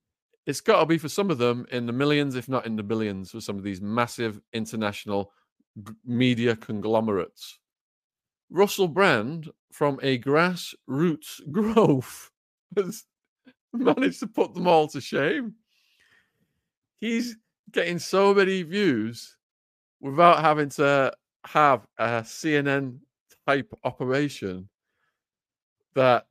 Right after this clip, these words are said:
these guys absolutely want him out of the way. Anyway, I did a little sidetrack there. We were talking about Musk backing him up.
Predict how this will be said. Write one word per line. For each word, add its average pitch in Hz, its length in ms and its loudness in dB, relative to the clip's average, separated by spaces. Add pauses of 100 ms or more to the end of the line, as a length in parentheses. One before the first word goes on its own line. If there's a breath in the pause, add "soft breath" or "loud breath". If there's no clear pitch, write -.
these 143 280 -2
guys 127 400 0 (160)
absolutely 120 880 -4
want 98 340 -6
him 90 260 -8 (120)
out 92 400 -8
of 87 280 -6 (120)
the 85 120 -8
way. 90 380 -6 (1800 soft breath)
Anyway, 143 440 4
I 117 80 -2
did 151 160 -4
a 165 60 0
little 139 180 0
sidetrack 135 600 0
there. 110 200 2
We 127 100 0
were 131 80 -2
talking 151 300 0
about 139 200 0
Musk 143 340 0
backing 113 340 -2
him 95 160 -6
up. 107 180 -2